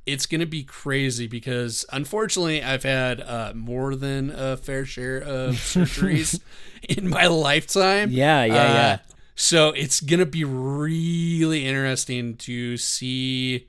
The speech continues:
Speaker 1: how you feel after it. I, like, wish that we could, I could be there when you wake up in the recovery.
Speaker 2: Um, what, what I can promise you at least is if I think of it, I will record, like, a little voice memo
Speaker 1: Okay.
Speaker 2: that we can put in during, like, the halftime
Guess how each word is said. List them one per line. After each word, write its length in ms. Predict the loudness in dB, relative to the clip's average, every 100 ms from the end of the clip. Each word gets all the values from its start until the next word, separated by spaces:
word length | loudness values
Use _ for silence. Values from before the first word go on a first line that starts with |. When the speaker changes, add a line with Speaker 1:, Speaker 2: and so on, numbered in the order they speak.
| _ -8
Speaker 1:
how 200 | -2 -2
you 240 | -2 -6
feel 580 | -8 -10 -6 -4 -4 -8
after 340 | -10 -10 -10 -8
it. 60 | -2
I, 80 | 2
like, 240 | 2 2
wish 500 | -2 4 4 4 0
that 200 | -4 -4
we 120 | -4
could, 320 | -8 -6 -6 -6
I 120 | -4
could 320 | -4 -6 -12 -10
be 180 | -8
there 380 | -6 -4 -4 -6 -10 -20 -20 -20 -12
when 460 | -4 0 2 2 -2
you 260 | -2 -2
wake 340 | -2 -4 -4 -2
up 200 | -4 -4
in 80 | -4
the 100 | -4
recovery. 600 | -6 -8 -6 -4 -4 0
Speaker 2:
Um, 280 | 6 6 6
what, 300 | 4 6 6
what 200 | 8 10
I 120 | 12 10
can 200 | 8 8
promise 420 | 8 8 6 6
you 80 | 6
at 80 |
least 480 | 6 4 4 2 -2
is 300 | 0 2 0 2
if 220 | 2 6
I 140 | 4
think 260 | 4 0 2
of 80 | 2
it, 160 | 2
I 140 | 0 2
will 240 | 2 2
record, 600 | 2 0 0 4 6 4 0
like, 160 | -2
a 60 | 0
little 160 | 0 0
voice 380 | 2 2 2
memo 360 | -2 0 0 0
Speaker 1:
Okay. 340 | -2 0 0 0 -2
Speaker 2:
that 160 | 0 2
we 140 | 4
can 180 | 4 2
put 240 | 6 6 8
in 260 | 6 4
during, 280 | 2 2 2
like, 160 | 0 0
the 100 | -2
halftime 720 | 0 0 -2 -4 -4 -6 -8